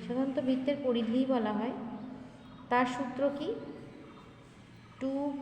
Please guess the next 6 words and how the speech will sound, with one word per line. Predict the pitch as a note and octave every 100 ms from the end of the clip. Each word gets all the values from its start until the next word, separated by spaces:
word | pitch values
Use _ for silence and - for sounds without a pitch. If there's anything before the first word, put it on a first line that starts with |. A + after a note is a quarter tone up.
| -
পাই | G#3+ G#3 A3 B3 -
আর | G3 F#3+ G3+ C4 - - - - -
একক। | F#3 - F3+ F3+ - - - - -
এবার | G3+ G#3+ G#3+ -
আরটা | G#3 A3+ - C4+
কি? | C4 E4